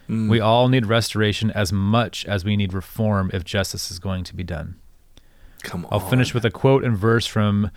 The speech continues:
Speaker 2: Douglas Harink in his book, Resurrecting Justice, Justice.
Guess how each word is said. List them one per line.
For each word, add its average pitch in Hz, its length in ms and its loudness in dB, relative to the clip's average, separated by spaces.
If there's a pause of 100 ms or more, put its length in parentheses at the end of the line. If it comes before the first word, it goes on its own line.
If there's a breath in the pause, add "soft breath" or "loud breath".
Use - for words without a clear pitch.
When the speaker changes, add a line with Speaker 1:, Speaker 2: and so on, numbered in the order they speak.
(380 soft breath)
Speaker 2:
Douglas 113 440 2
Harink 117 520 0 (140)
in 113 160 0
his 98 220 2
book, 87 460 -2 (120)
Resurrecting 107 600 0
Justice, 98 680 -6
Justice. 101 560 -6